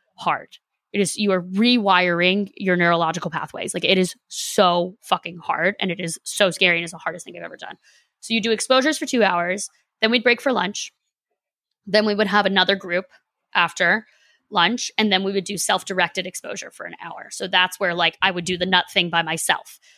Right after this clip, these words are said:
because they wanna teach you to be able to direct yourself in an exposure without giving yourself reassurance.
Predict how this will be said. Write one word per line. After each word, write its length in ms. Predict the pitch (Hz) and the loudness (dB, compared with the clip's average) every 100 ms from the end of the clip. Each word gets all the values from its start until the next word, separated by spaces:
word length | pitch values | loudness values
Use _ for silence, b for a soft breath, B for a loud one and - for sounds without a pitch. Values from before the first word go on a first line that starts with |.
| b b - | b b -6
because 320 | 202 185 170 | 0 0 2
they 120 | 185 | 2
wanna 240 | 180 180 | 2 0
teach 360 | 170 254 240 - | 0 0 0 0
you 360 | 214 196 190 - _ _ _ | 0 0 -4 -10 _ _ _
to 100 | - | -4
be 120 | 208 208 | 2 4
able 160 | 202 | 4
to 100 | 190 | 0
direct 400 | 175 180 196 - | -4 0 0 0
yourself 400 | 285 - 196 180 | -4 0 0 0
in 80 | 185 | -4
an 80 | 175 | -4
exposure 540 | 175 - 170 165 160 | -4 -4 -4 -4 -6
without 360 | 165 180 208 214 | -2 2 2 2
giving 220 | 185 180 | -2 0
yourself 360 | 170 - 170 180 | -2 -2 -4 -4
reassurance. 800 | 165 - 175 156 156 170 - | -4 -2 -2 -2 -6 -8 -10